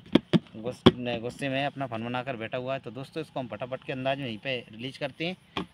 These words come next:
आप वीडियो में अंत तक बने रहिए। मैं आपको बताऊँ इसके अंदर neurotoxin वेनम पाया जाता है, कि जो कि बहुत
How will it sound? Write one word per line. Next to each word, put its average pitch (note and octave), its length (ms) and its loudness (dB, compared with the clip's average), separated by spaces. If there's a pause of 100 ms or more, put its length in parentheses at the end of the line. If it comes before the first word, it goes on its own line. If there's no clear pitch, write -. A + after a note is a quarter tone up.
आप A2+ 120 -4
वीडियो C3 260 -4
में C#3 60 -2
अंत B2 140 -6
तक C#3 100 -4
बने C3 220 -4
रहिए। D#3 320 -6 (580)
मैं A#2 100 -4
आपको C#3 180 -6
बताऊँ D3 220 -2
इसके - 180 0
अंदर E3 160 4
neurotoxin D#3 560 0
वेनम D3+ 240 0
पाया D#3 160 6
जाता D#3 220 4
है, E3 60 4
कि E3+ 80 -2
जो E3 100 0
कि D#3 80 -6
बहुत A2 220 -8